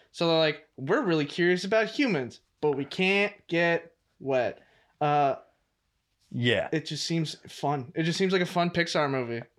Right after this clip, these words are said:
Speaker 1: Pixar's pretty much teasing that, "Hey, we got a lot of shit rolling out soon. Here's Luca. Here's a bunch of shorts," 'cause they just released a shit ton of shorts. Uh,
Speaker 2: Well, no, they put 'em on YouTube.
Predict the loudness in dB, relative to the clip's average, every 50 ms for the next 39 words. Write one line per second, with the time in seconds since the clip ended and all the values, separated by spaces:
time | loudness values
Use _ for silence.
0 | _ _ -2 -2 0 2 2 4 4 4 2 0 -4 -10 -20 -20 _ _ _ _
1 | _ 2 2 2 4 2 0 0 0 0 2 2 2 2 2 2 2 2 2 2
2 | 0 -2 -8 _ _ 0 2 2 2 2 0 -2 -6 _ _ _ _ _ _ -4
3 | 0 2 2 4 4 4 4 2 0 0 0 0 0 2 2 2 4 4 2 2
4 | 0 0 -2 -2 -2 0 0 0 0 -2 -4 -6 _ _ _ _ _ _ _ _
5 | _ _ -4 -2 -2 0 0 2 4 4 4 2 2 0 0 0 -2 -4 -10 _
6 | _ _ _ -2 -2 0 0 0 0 0 0 0 0 0 0 2 2 4 4 2
7 | 0 -2 -4 -4 -2 0 0 0 0 0 -2 0 0 2 2 2 2 0 -2 -2
8 | 0 0 -2 -2 0 0 -2 0 -2 -2 0 0 2 2 2 2 0 -4 -8 -14
9 | -14 _ _ _ -20 -20 _ _ _ _ _ _ 2 2 4 4 4 6 6 6
10 | 6 4 4 2 2 2 2 2 2 4 4 2 2 0 -2 -6 -6